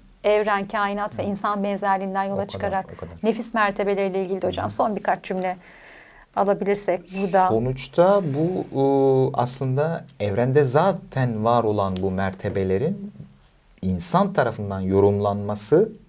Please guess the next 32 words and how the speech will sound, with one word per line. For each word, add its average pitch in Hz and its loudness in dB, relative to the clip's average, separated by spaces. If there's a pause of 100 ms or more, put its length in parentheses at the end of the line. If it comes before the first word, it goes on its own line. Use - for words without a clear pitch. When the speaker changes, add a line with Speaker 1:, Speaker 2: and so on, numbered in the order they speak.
Speaker 1:
nefis - -4
tiplerini 104 -2
oluşturuyor. - -8 (1000)
Yani 92 0 (120)
bi-, 92 -6 (120)
bi-, 110 -4
bi-, 120 0
bir 123 4
realite 120 4
var. 175 -8 (400)
O 131 6
realite 131 4
hayvanla 123 2
bağlantıya 90 -2
girdiğinde 87 -2
farklı 120 -2
algılanıyor. 98 -2
Fakat 123 -6
insan 120 -2
başka 131 -2
bir 98 -2
varlık. 80 -10
İnsan 107 -2
fikir 143 -4
üretebiliyor. - -4
Speaker 2:
Nefsi 214 -2
emmare 202 0
mi 202 -6
oluyor 170 -4
hocam 175 -14
o - -14
zaman? 131 0